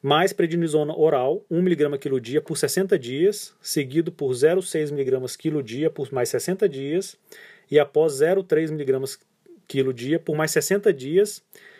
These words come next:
e a redução até dez miligramas dia por três anos. Isso associado à ciclofosfamida em impulsos mensais, na dose de zero cinco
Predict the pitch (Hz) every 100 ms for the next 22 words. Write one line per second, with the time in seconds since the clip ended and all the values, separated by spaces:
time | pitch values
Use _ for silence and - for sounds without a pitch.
0 | _ _ 151 165 160 170 170 - 165 185
1 | 180 185 175 156 165 151 - - - 127
2 | 147 185 - 175 - 165 190 147 107 -
3 | - _ _ _ - 208 208 - 135 -
4 | 147 - 139 143 151 160 165 160 - 156
5 | 156 190 165 160 165 175 180 135 143 202
6 | - _ _ _ - 139 135 143 139 131
7 | 160 180 - 165 180 190